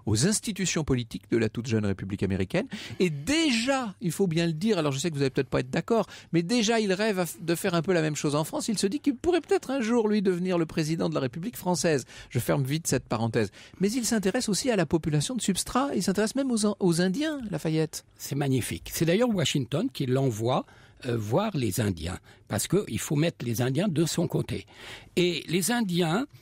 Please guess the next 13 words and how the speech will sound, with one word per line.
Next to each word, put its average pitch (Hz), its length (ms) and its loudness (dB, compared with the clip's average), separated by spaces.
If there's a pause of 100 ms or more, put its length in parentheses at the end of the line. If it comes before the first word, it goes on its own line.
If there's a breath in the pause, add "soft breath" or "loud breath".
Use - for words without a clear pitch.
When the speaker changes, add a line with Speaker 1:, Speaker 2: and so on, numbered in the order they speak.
(240 loud breath)
Speaker 2:
euh, 147 320 2 (260)
se - 280 0
réunissent, 160 800 2
euh, 131 240 0 (340 loud breath)
autour 160 340 2
des 131 220 2
Iroquois. 147 640 0 (260 soft breath)
C'est 165 300 0
la 156 220 0
Ligue 247 360 2 (140)
des 127 140 0
Cinq - 380 0
Nations. 131 400 0